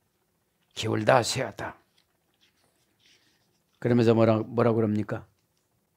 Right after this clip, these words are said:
종들에게 이르되 그를 내게로 데리고 내려와서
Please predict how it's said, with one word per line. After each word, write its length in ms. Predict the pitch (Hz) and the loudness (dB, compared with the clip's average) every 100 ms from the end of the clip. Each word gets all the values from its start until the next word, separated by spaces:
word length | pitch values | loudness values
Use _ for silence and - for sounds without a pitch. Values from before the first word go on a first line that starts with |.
| _ | _
종들에게 640 | - 127 127 123 120 120 117 | -2 2 2 4 4 6 4
이르되 640 | 123 127 120 113 110 117 - _ _ - | 4 2 2 4 2 0 -8 _ _ -4
그를 300 | 139 135 135 | 4 6 8
내게로 380 | 131 131 127 123 | 8 8 4 4
데리고 600 | 127 120 120 117 117 113 | 4 4 4 2 0 0
내려와서 880 | 120 120 151 143 123 131 - 95 67 | 2 4 6 4 4 0 -2 -8 -10